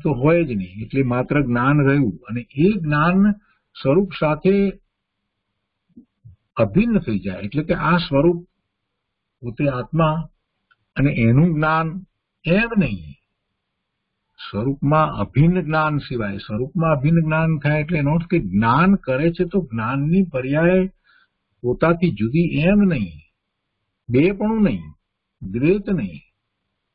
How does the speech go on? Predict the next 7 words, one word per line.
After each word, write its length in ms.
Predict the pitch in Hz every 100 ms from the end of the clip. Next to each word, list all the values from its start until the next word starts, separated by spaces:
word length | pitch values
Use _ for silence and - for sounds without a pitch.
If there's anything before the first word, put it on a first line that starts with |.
| _ _ _ -
એ 80 | 147
પોતે 420 | - 135 139 170
જ્ઞાન 400 | 127 117 139 165
સ્વભાવે 600 | - 101 95 131 165 208
જ 120 | 170
પરિણમી 380 | 143 113 95 90
જાય. 300 | 90 -